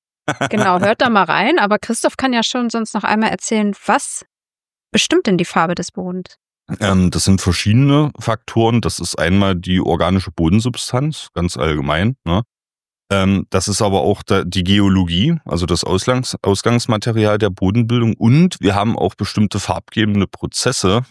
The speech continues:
Speaker 1: ähm, bodenbildende Prozesse in dem Fall. Das ist vor allem der bodenbildende Prozess der Verbraunung und aber auch, ähm, so hydromorphe,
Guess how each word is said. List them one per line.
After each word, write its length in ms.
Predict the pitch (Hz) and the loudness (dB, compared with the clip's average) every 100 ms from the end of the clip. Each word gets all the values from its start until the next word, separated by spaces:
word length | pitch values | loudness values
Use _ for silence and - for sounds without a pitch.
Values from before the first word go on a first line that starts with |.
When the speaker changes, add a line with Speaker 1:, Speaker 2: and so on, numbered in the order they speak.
| - | -4
Speaker 1:
ähm, 540 | 90 82 85 76 50 - | -2 -2 -4 -8 -8 -8
bodenbildende 1160 | 85 - 87 87 90 113 135 117 120 131 123 | -8 -6 -8 -4 2 4 4 4 4 4 2
Prozesse 520 | 113 - 92 117 107 113 | 0 -4 -4 -4 0 0
in 100 | 95 | 2
dem 180 | 95 | 0
Fall. 280 | 98 98 101 - _ _ _ _ | 0 0 -2 -4 _ _ _ _
Das 140 | 90 87 | -4 -2
ist 160 | 98 | -4
vor 160 | - 90 | 0 0
allem 260 | 87 104 98 | 2 2 2
der 200 | 98 92 - | 0 -2 -6
bodenbildende 840 | - 69 - 107 104 101 104 101 92 | -20 -16 0 2 4 4 4 4 0
Prozess 480 | - 92 - 95 | -4 -4 -2 -2
der 140 | - 90 | -2 -2
Verbraunung 880 | 87 - 73 76 95 120 156 160 - | -2 -4 -2 2 4 4 2 0 0
und 260 | 104 - | -2 0
aber 240 | 104 104 - | 0 0 0
auch, 300 | 98 - - | -2 -2 -4
ähm, 280 | 95 98 95 | 0 2 2
so 220 | 92 95 | 2 2
hydromorphe, 880 | 110 - 98 85 78 98 - 76 | 0 0 0 2 2 0 0 -2